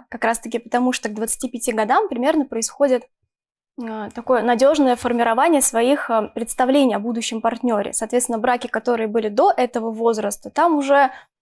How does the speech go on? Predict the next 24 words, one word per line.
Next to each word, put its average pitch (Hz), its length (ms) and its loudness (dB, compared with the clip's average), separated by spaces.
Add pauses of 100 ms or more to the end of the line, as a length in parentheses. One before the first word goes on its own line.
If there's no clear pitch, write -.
(120)
как, 277 120 0
как 277 180 -2
пошло, 320 280 2
так 262 220 -2
пошло. 262 440 0
А - 80 -2
если 233 240 0
ты 240 120 -4
после 247 280 -2
двадцати 226 360 -4
пяти 302 280 -2
или 220 320 -6
там 208 180 -10
после 226 240 -8
тридцати 240 440 -4
женишься, 214 540 -4
то - 100 -20
ты 277 80 0
уже 311 160 2
хорошо 262 380 0
знаешь, 254 240 0
что 254 160 -4
тебе 240 240 -4
нужно. 240 500 0